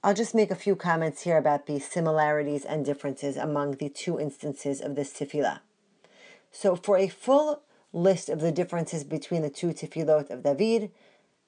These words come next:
you can see Masechet Sofrim, which lists all the differences. But it seems that it's common that the prayers that were well known among the people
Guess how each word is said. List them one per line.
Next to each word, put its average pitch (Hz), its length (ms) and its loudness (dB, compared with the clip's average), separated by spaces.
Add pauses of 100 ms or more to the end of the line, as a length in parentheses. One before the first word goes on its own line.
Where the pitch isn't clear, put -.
(120)
you 165 140 -4
can 143 360 -2
see 156 260 -2
Masechet 139 480 -6
Sofrim, 185 480 0
which 143 240 -8
lists 156 300 -2
all 156 160 2
the 151 100 -6
differences. 190 640 0 (720)
But 196 320 6 (560)
it 226 140 2
seems 254 340 4
that 214 140 6
it's 190 200 2
common 233 460 4
that 180 260 6 (220)
the 185 160 0
prayers 254 460 6
that 196 180 6
were 175 420 6 (180)
well 190 280 8
known 185 380 4
among 165 260 0
the 170 80 2
people 185 580 4